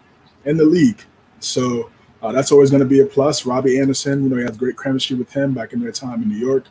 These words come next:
D J Moore, reliable guy, and can make plays. So, uh, you know, they, they, they look good right now, man. They look good. They look like,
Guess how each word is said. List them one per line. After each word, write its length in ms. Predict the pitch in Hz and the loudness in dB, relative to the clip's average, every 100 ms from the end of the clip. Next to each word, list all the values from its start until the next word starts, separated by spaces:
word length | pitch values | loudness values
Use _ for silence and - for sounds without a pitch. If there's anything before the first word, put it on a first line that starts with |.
| _ _ _ | _ _ _
D 100 | 127 | 0
J 140 | 123 123 | 2 2
Moore, 500 | 113 123 127 131 123 | 0 -2 -2 -4 -8
reliable 480 | 113 113 123 117 117 | -14 -12 -10 -8 -8
guy, 300 | 113 123 120 | -10 -10 -10
and 180 | 117 113 | -10 -8
can 140 | 117 | -6
make 200 | 117 110 | -6 -8
plays. 380 | - 123 123 123 | -8 -6 -4 -4
So, 340 | - 120 110 - _ _ _ _ | -4 -6 -10 -14 _ _ _ _
uh, 240 | 131 123 120 | -12 -8 -4
you 80 | 131 | -2
know, 200 | 127 117 - | -4 -4 2
they, 160 | 135 | 4
they, 180 | 135 139 | 6 4
they 140 | 135 | 4
look 200 | 143 165 | 2 2
good 180 | 139 185 | 2 2
right 180 | 175 139 | 4 2
now, 220 | 127 120 | 2 0
man. 200 | 113 120 | -4 0
They 100 | 127 | 0
look 220 | 127 127 | 2 0
good. 220 | - 143 147 | 0 0 2
They 80 | |
look 160 | 123 127 | 0 -2
like, 220 | 135 123 | -4 -4